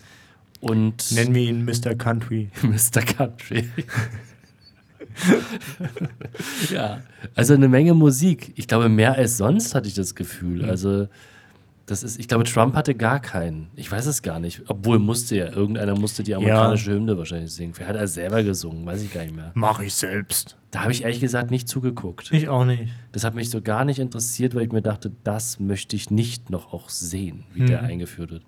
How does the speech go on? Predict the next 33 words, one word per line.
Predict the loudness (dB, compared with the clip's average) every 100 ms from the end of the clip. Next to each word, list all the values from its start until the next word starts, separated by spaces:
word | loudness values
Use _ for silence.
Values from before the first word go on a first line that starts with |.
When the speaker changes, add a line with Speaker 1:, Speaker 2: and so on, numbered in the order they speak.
| _ _ _ _ -18 -18 -20 -20 -8
Speaker 1:
Ja, | -4 -2 -4 -8 -20 _ _
ist | -2 2
eigentlich | 4 4
schon | 4
fast | 2 4
Thema | 4 6
der | 8
Woche, | 6 6 4
oder? | 4 0 0 -2
Wenn |
man | -2 -2
so | 0 2
will. | 2 0 -8 _ -12
Speaker 2:
Quasi | -2 4 4 6 4
schon. | 2 2 2 4
Also | 2 0 -2
in | 2 4
der | 6
Woche | 6 4
gab's | 0 0 0 0
ja | 0
auch | 0
bisher | 0 -2 -2 -2 0
noch | 2 4
nichts | 4 2 -6
Spannendes. | 0 4 4 4 2 -2
Wobei, | 0 4 4 8
man | 8
muss | 8 6
ja | 6
auch | 6
sagen, | 6 6 8
Speaker 1:
Ja. | 6